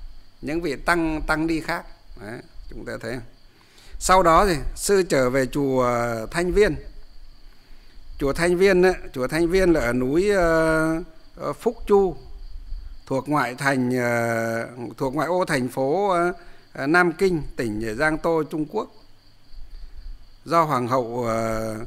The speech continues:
ờ, Trữ Cung Tư sáng lập vào đời Đông Tấn. Ngài Trúc Đạo Sinh từng ở chùa này giảng, ờ, về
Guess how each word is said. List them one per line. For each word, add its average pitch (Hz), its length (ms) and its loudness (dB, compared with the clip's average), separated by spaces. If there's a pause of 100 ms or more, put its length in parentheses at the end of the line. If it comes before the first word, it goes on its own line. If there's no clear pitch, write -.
(580)
ờ, 110 160 -8 (160)
Trữ 185 280 -2
Cung 190 240 0
Tư 185 340 2 (220)
sáng 151 320 0
lập 131 240 0
vào 120 160 0
đời 113 400 -2
Đông 151 200 -2
Tấn. 170 280 -2 (920)
Ngài 135 300 -2
Trúc 214 140 -2
Đạo 143 180 2
Sinh 180 280 2
từng 151 200 2
ở 123 200 2
chùa 139 240 0
này 127 200 0
giảng, 113 380 4
ờ, 117 140 0
về 120 520 0